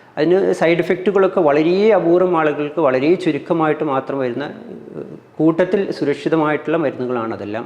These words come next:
അത് ദീർഘകാലം ഈ എസ് എൽ ഇ രോഗികൾ ദീർഘകാലം കഴിക്കേണ്ട ഗുളികകളാണ്. പിന്നെ അതിൻ്റെ കൂടെ തന്നെ ബാക്കി ചിലപ്പോൾ നമ്മൾ തുടക്കത്തിൽ നമ്മളെ അസുഖത്തെ കൺ-, പെട്ടെന്നൊരു, ഇപ്പോൾ കിഡ്നിനെയൊക്കെ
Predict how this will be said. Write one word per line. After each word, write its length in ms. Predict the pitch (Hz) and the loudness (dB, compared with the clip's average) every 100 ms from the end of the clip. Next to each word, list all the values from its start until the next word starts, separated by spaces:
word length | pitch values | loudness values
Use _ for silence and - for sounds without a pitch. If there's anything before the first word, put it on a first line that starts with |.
| 127 | -4
അത് 100 | 143 156 - - - | -2 -4 -10 -20 -4
ദീർഘകാലം 540 | 156 165 170 185 185 196 143 | 2 4 4 4 4 0 -2
ഈ 60 | 139 | -2
എസ് 120 | 131 143 | -2 -2
എൽ 80 | 143 | 0
ഇ 20 | 139 | 2
രോഗികൾ 240 | 127 135 131 | 2 0 -2
ദീർഘകാലം 400 | 123 117 123 131 123 | -2 0 -2 -2 -6
കഴിക്കേണ്ട 320 | 107 127 143 113 | -4 -2 -2 -2
ഗുളികകളാണ്. 440 | 95 95 87 - - - - - - - - _ - | -6 -8 -12 -14 -20 -20 -20 -20 -20 -20 -20 _ 0
പിന്നെ 260 | 165 208 269 - | 4 4 2 0
അതിൻ്റെ 200 | 165 160 170 | 2 2 4
കൂടെ 200 | 160 147 | 2 2
തന്നെ 160 | 156 160 143 | 0 2 2
ബാക്കി 260 | 139 147 143 135 127 | 0 0 -4 -4 -4
ചിലപ്പോൾ 260 | 139 127 143 | -4 0 0
നമ്മൾ 140 | 139 139 175 | 0 0 0
തുടക്കത്തിൽ 380 | 165 160 160 151 | 0 0 2 2
നമ്മളെ 220 | 139 135 131 | 2 2 2
അസുഖത്തെ 300 | - 135 139 131 | 0 -2 -2 -2
കൺ-, 140 | 127 127 | -4 -6
പെട്ടെന്നൊരു, 420 | - 151 156 151 135 | -4 2 2 2 0
ഇപ്പോൾ 160 | 139 - | -4 -4
കിഡ്നിനെയൊക്കെ 460 | 120 143 147 143 | -4 -2 0 0